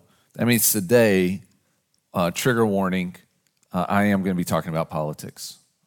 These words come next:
okay? And I know, there you go, Nicole's excited about it.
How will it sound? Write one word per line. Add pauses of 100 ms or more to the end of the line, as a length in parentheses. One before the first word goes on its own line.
(120)
okay? (640)
And
I
know, (920)
there
you
go,
Nicole's
excited
about
it.